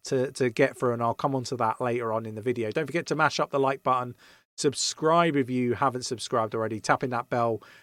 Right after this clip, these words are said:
selecting all the notifications so you never miss a video. But before we get onto that other stuff where we really sort of delve into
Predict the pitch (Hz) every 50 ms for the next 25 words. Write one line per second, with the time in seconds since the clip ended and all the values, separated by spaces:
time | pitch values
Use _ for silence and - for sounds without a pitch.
0 | _ - - 143 147 156 - - 156 - - _ 185 180 180 175 151 139 127 123
1 | 117 - - - 113 113 110 - 127 117 110 107 - - _ - - 123 117 110
2 | 110 113 113 110 113 110 107 110 110 - - 120 110 101 92 - - - - 113
3 | 110 107 101 120 127 123 120 107 101 101 95 127 147 143 139 - - 247 220 196
4 | 175 202 185 170 143 - 165 143 151 147 - - - - - - - _ _ 151
5 | 156 151 156 151 - - - 156 143 135 117 - - - 143 135 127 127 127 127
6 | 123 127 123 120 117 - _ _ _ 175 139 135 160 160 143 131 117 - - 156
7 | 135 113 - _ - 143 135 135 135 123 135 131 127 120 110 - 139 127 120 117